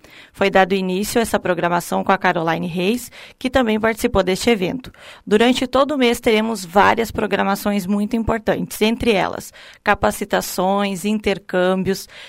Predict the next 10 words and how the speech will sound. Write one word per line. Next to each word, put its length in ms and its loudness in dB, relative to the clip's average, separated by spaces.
visitas, 960 -2
trocas 380 0
de 80 -4
experiências 960 -2
e 120 -6
também 340 2
teremos 420 0
a 100 2
nossa 360 0
live 580 -2